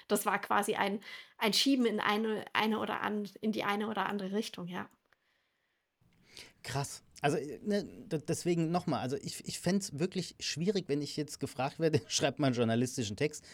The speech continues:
Speaker 2: davon mal abgesehen, dass
Speaker 1: Mhm.
Speaker 2: ich's, glaub ich, gar nicht könnte. Aber, ähm, so neutral wie möglich zu bleiben bei dem, was gerade passiert. Und wir Menschen haben ja
Speaker 1: Mhm.
Speaker 2: eigentlich, so sehe ich das,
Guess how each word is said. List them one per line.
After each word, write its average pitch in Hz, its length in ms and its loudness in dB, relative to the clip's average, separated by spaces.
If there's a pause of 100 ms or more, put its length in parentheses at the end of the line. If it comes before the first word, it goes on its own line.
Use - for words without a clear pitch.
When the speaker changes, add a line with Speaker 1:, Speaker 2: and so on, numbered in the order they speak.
(160)
Speaker 2:
davon 104 200 0
mal 107 80 0
abgesehen, 117 280 0
dass 101 120 4
Speaker 1:
Mhm. 104 60 0
Speaker 2:
ich's, 95 60 -4
glaub 110 180 4
ich, 107 80 0
gar 104 120 0
nicht 95 160 -4
könnte. 165 240 2 (440)
Aber, 135 380 4
ähm, 131 260 2 (500)
so 143 180 2
neutral 123 600 0
wie 175 80 0
möglich 160 460 -2
zu 139 140 -6
bleiben 135 340 -6
bei 131 100 -2
dem, 151 220 -2
was 165 180 -4
gerade 135 340 -6
passiert. 185 500 -2
Und 131 160 -2
wir 139 140 2
Menschen 143 500 -2
haben 214 120 0
ja 247 120 4
Speaker 1:
Mhm. 233 80 -2
Speaker 2:
eigentlich, 127 640 -2 (280)
so 104 140 -2
sehe 92 140 -6
ich - 160 -4
das, 160 260 2